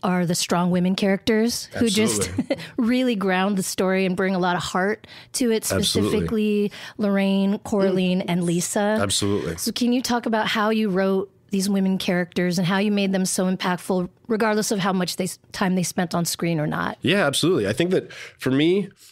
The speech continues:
Speaker 2: well, allow me to sort of, like, do a lot of therapy talk right now. I think that I've struggled a lot in my life with sort of, like, the lessons of, like,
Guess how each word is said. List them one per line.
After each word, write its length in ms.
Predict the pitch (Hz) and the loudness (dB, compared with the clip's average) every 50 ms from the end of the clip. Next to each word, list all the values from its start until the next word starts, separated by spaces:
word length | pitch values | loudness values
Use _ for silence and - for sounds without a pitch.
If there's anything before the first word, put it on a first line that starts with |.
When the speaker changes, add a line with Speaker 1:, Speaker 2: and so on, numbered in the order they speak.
| - _ _ - | -20 _ _ -2
Speaker 2:
well, 100 | 101 101 | 0 2
allow 120 | 107 110 | 2 2
me 120 | 113 113 | 2 2
to 60 | 104 98 | 0 0
sort 160 | - - 98 | 0 -2 0
of, 60 | 90 | 0
like, 200 | 95 92 92 87 - - - - 107 - - - _ _ _ - - _ _ _ | 0 -2 -2 -4 -8 -18 -18 -18 -18 -18 -18 -20 _ _ _ -20 -20 _ _ _
do 100 | - 110 | -2 0
a 40 | 104 | 0
lot 100 | 104 95 | 0 0
of 80 | 92 | -2
therapy 360 | - - 104 101 101 85 - 90 | 0 0 2 2 2 0 -2 -2
talk 320 | - - 92 85 87 - | -2 -2 -2 -2 -2 -2
right 220 | 101 101 95 92 | -2 -2 -2 0
now. 260 | 85 92 87 90 95 95 - _ _ | -2 -2 -2 -2 -2 -4 -6 _ _
I 520 | 107 110 113 117 123 123 123 127 127 117 - - - _ _ _ _ _ | -2 0 2 2 2 2 2 2 0 0 -4 -10 -18 _ _ _ _ _
think 300 | - - - 110 107 - | -4 -2 0 0 0 0
that 380 | 101 98 101 101 98 95 92 - - | 0 0 0 0 0 -2 -4 -4 -2
I've 280 | 107 107 113 117 113 101 | 0 2 2 2 2 2
struggled 540 | - - - 110 107 104 101 101 104 101 98 | 0 0 0 2 2 2 2 2 2 2 2
a 60 | 98 | 0
lot 260 | 95 95 92 95 92 | 0 0 0 0 0
in 80 | 95 104 | -2 0
my 160 | 104 104 101 | 0 0 0
life 340 | 101 101 101 104 104 101 - | 0 0 0 0 0 -2 -2
with 100 | 92 87 | -4 -4
sort 180 | - 101 90 | -2 -2 -2
of, 160 | 90 87 82 92 | -2 -2 -2 -2
like, 320 | 92 87 90 90 - - | -2 -2 -4 -4 -6 -8
the 200 | - 95 98 95 | -4 -2 -2 0
lessons 520 | 92 92 95 92 90 - - 95 92 85 87 | 0 0 0 0 0 -2 -2 -2 -2 -2 -2
of, 100 | 90 80 | -2 -2
like, 400 | 87 85 82 80 80 - - | -2 -2 -2 -4 -6 -8 -14